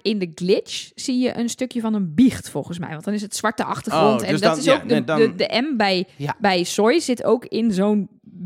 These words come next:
Speaker 1: biechtshot. Dus je zag en opdrachten in de glitch en al stukjes van een biecht.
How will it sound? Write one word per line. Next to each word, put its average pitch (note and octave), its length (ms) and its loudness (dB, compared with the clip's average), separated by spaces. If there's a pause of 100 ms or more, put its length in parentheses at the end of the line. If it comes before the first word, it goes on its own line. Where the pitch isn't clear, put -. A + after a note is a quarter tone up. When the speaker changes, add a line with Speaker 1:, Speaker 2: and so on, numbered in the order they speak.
Speaker 1:
biechtshot. - 1400 -2 (380)
Dus F#3+ 140 -4
je G#3+ 80 0
zag F#3+ 300 -2
en A#3 240 0
opdrachten C4 720 0
in B3 120 0
de B3 120 0
glitch A#3+ 340 -2
en A#3+ 320 0
al A#3 200 2
stukjes A3 560 -2
van F#3 260 -2
een F3+ 100 -4
biecht. - 460 -6